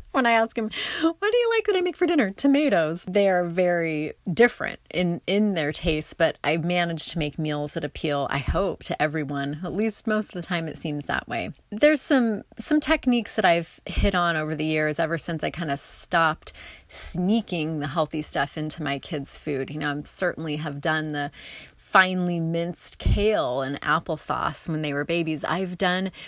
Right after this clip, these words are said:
roasted winter squash stirred into macaroni and cheese. It does not <laughs> fool them. And in fact, I kinda sympathize with them.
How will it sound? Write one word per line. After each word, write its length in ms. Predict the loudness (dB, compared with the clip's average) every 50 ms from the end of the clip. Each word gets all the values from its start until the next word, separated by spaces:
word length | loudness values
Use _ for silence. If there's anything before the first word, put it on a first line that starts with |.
| -18 -18 -12 -6
roasted 560 | 0 2 2 2 2 0 -2 0 0 0 0
winter 480 | 0 -2 0 0 0 0 0 0 -2 -2
squash 580 | -2 -4 -6 -2 0 0 0 2 0 -2 -2 -2
stirred 340 | -2 2 2 2 4 4
into 220 | 2 0 0 0 2
macaroni 400 | 2 2 2 0 -2 -4 -2 -2
and 60 | -2
cheese. 200 | 0 0 0 0
It 160 | -2 -4 -2
does 200 | -2 -4 -2 0
not 320 | 0 0 2 0 0 -2 -4
<laughs> 40 |
fool 180 | -2 -2 0 0
them. 440 | 2 2 0 2 4 4 4 4 4 4 4 4 4 4 4 0 0 0 0 -6 _ -4 0 0 2 2 2 2 2 4 6
And 160 | 4 4 4
in 160 | 2 -2 -4
fact, 400 | -2 0 2 2 2 2 0 0
I 100 | -2 -2
kinda 280 | 2 2 2 4 4 2 2
sympathize 560 | 0 2 2 2 4 6 4 6 4 2 0
with 140 | -2 0 2
them. 260 | 0 0 0 -2